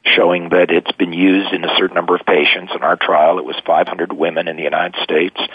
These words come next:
<clears throat> for, uh, cosmetic breast enlargement, uh, breast augmentation. Uh, and then those women are followed for a certain number of years. Um, we have two years of follow-up and a very, very high follow-up rate of, uh, ninety-four percent of the women who entered the trial are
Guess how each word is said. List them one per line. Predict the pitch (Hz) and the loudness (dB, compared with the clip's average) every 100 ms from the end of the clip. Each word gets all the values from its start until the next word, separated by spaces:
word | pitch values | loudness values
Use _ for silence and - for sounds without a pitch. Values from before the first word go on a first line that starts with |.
| - - - - _ - | -12 -14 -14 -18 _ -4
<clears throat> | - 107 | -2 -2
for, | - 95 82 80 | 2 4 6 4
uh, | 80 _ | 0 _
cosmetic | - 92 98 92 - | -2 0 2 0 0
breast | - - - | 0 0 0
enlargement, | 92 78 76 - - - | 2 2 2 -2 -6 -2
uh, | 80 78 | -2 -2
breast | 78 78 | -2 0
augmentation. | - 76 98 90 78 - - - - - - - | 0 -2 -4 -4 -2 -4 -4 -20 -20 -18 -12 -2
Uh, | - 80 80 | 2 4 4
and | 92 95 | 2 4
then | 101 | 4
those | 101 117 117 | 4 4 4
women | 101 104 | 2 2
are | 90 98 | 0 0
followed | 87 80 87 - | 0 2 2 2
for | 87 | 0
a | - | 2
certain | 95 90 | 2 0
number | 85 85 | 2 2
of | 82 | 4
years. | 110 120 - - - _ _ - - | 4 4 4 0 -4 _ _ -20 -4
Um, | - 78 76 - | 0 0 0 2
we | 87 | 4
have | 92 - | 4 0
two | - 104 | -2 2
years | 87 90 90 | 4 4 2
of | - | 0
follow-up | 87 85 78 95 - - | 2 2 4 2 0 -8
and | 87 85 | -4 -4
a | |
very, | 87 120 131 | 0 2 4
very | - 101 | 4 2
high | 90 101 104 92 85 | 4 2 2 2 0
follow-up | 95 90 73 71 87 | 0 2 0 -4 2
rate | 107 95 73 | 4 4 0
of, | 78 71 - | -6 -8 -8
uh, | 76 | -8
ninety-four | 73 92 87 - 80 | -4 -4 -2 -2 -2
percent | - 76 - 78 | 0 0 0 0
of | |
the | 73 | 0
women | 73 85 76 | 0 0 0
who | 73 76 | 0 2
entered | 87 87 - | 2 0 -2
the | |
trial | - - 85 87 76 | -4 0 2 4 2
are | 60 | 2